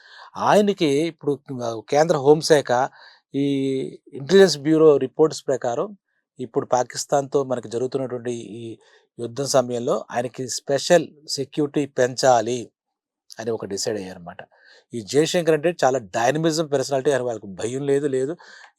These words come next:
అసలు దేశం కోసం ప్రాణం అలా ఇమ్మంటే ఇచ్చేసే మనుషులు. అయినప్పటికీ ఆయన కాపాడుకోవడం మన ధర్మం కాబట్టి కేంద్ర హోంశాఖ మంత్రి ఒక కొన్ని నిర్ణయాలు తీసుకున్నట్టుగా ఈరోజు మొత్తం, ఆ, అన్ని పత్రికల్లోనూ వచ్చినటువంటి విషయం అనమాట. అందులో భాగంగా ఆయన ఢిల్లీలో ఉంటారు,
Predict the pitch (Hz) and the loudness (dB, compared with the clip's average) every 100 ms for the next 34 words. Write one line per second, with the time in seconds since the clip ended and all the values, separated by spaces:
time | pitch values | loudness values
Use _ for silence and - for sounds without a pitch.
0 | 110 - 120 107 113 131 143 143 131 139 | -12 -6 -6 -4 -2 -2 0 -2 -2 -4
1 | 131 127 135 127 120 127 131 127 - 120 | 0 0 2 0 -2 -8 -4 -4 -2 -4
2 | 127 110 110 113 165 - _ _ 101 123 | -4 -6 -6 -2 -4 -4 _ _ -4 -4
3 | - 160 175 147 131 123 143 147 160 147 | 0 2 2 2 2 2 2 2 2 0
4 | 135 117 113 135 131 123 135 196 214 - | 0 0 -2 0 0 0 0 0 -2 -2
5 | 139 151 143 139 139 147 139 135 131 131 | -2 0 0 0 0 -2 0 -4 -4 -2
6 | 233 - - - _ 131 123 131 156 160 | -4 -4 -20 -20 _ -8 -6 -2 2 4
7 | 151 131 131 156 180 180 160 151 - 135 | 2 0 -4 0 6 6 6 2 -4 -2
8 | 139 208 - _ 127 131 135 131 123 120 | 0 0 -2 _ -6 -4 -4 -4 -6 -6
9 | 139 117 _ _ _ _ 120 110 110 127 | -4 -8 _ _ _ _ -10 -8 -8 -10
10 | 135 131 123 135 127 123 117 120 120 117 | -4 -4 -2 -4 -4 -4 -6 -6 -8 -6
11 | 104 101 110 101 101 - - 110 131 131 | -8 -8 -8 -10 -12 -12 -14 -10 -4 0
12 | 120 120 123 175 151 110 117 143 143 131 | 2 0 0 -2 -2 -4 0 2 2 2
13 | 120 | 0